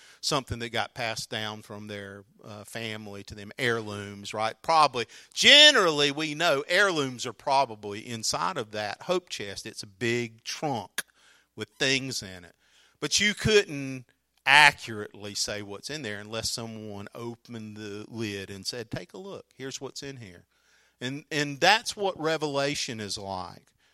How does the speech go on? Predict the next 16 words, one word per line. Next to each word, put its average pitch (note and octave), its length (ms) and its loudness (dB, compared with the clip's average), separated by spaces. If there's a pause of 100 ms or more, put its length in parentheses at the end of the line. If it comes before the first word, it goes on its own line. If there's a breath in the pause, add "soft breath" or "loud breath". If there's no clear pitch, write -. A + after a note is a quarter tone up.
(140)
It's - 320 0 (100)
God E3 480 6
saying, C3 720 4
"Look, A#2 400 -4 (340 soft breath)
you G3+ 180 2
could G#3+ 140 4
have E3+ 220 8
a B2+ 40 0
general D3+ 400 -2
sense G#2+ 440 -2
of G#2+ 100 -14
what A2+ 180 -4
God G#2+ 320 0
is G#2+ 360 -6
and G#2 160 -8
means, G#2 500 -8